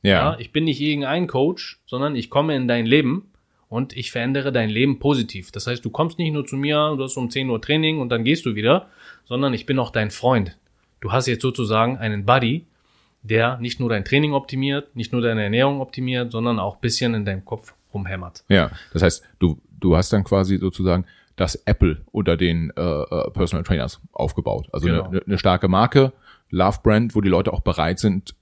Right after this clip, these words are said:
Speaker 1: einfach einen Tick mehr zu bezahlen.
Speaker 2: Genau.
Speaker 1: Ähm, als, als das vielleicht sonst so der, der Fall ist. Keine, keine Ma-, keine Massenware.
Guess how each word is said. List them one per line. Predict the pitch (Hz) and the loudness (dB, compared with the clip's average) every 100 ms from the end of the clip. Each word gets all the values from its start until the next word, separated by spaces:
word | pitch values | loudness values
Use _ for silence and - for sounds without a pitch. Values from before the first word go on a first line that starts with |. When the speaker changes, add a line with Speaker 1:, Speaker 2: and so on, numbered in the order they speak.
| - | -6
Speaker 1:
einfach | 90 | 0
einen | 92 | 0
Tick | - 82 | 0 0
mehr | 80 78 | 0 0
zu | - | -2
bezahlen. | 80 - 65 65 65 80 | -2 0 0 0 -2 -6
Speaker 2:
Genau. | 107 95 90 - _ 90 | -10 -14 -16 -20 _ 2
Speaker 1:
Ähm, | 87 80 78 80 69 | 4 4 2 0 -2
als, | - 73 - - - | -4 -4 -4 -8 -4
als | 82 - | -6 -2
das | 80 - | -2 -2
vielleicht | - - | 0 2
sonst | 76 76 | 2 -2
so | - 69 | -4 -2
der, | 69 64 69 - | -2 -2 -4 -10
der | 76 76 | -6 -4
Fall | - 82 | -2 -2
ist. | - - | -2 -2
Keine, | 117 110 | 0 0
keine | - 123 120 | 0 2 4
Ma-, | 110 98 - | 4 2 2
keine | 123 | 2
Massenware. | 107 92 - 80 71 67 55 58 | 4 4 2 2 2 0 -2 -8